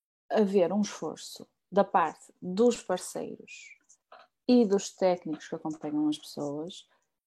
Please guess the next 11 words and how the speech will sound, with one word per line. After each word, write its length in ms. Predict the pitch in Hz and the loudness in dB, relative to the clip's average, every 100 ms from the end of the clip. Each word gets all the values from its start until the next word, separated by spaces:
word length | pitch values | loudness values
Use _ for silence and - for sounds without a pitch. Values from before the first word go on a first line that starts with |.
| _ _ _ _ _ | _ _ _ _ _
para 220 | 254 240 | 8 8
que 120 | 240 | 4
fazer 340 | - 247 226 190 | 4 6 8 6
compreender 880 | - 233 226 214 202 196 175 160 | 6 6 6 6 6 4 2 0
que 80 | - | -2
as 100 | 185 | -6
pessoas 520 | - - 196 202 208 | -4 0 4 4 0
que, 400 | - - 240 247 254 _ - 208 - - - | -6 4 6 6 4 _ -4 -4 -4 -10 0
que 100 | 240 | 2
têm 220 | - 180 | 4 4
fibromialgia, 1040 | - 190 196 202 202 202 208 208 214 233 | 2 0 2 2 0 0 0 2 2 0